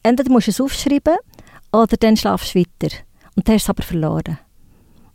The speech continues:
Und ich habe mich natürlich für das Gedicht entschieden. Ein Gedicht ist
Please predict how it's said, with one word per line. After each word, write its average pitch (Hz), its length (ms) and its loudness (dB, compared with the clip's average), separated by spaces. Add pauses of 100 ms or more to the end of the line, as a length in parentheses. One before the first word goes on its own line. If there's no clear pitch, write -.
(120)
Und 202 180 2
ich 214 80 4
habe 202 80 4
mich 202 80 4
natürlich 175 360 0
für - 100 -6
das - 100 -10
Gedicht 285 440 0
entschieden. 160 560 -2 (640)
Ein 190 140 0
Gedicht 196 400 0
ist - 160 0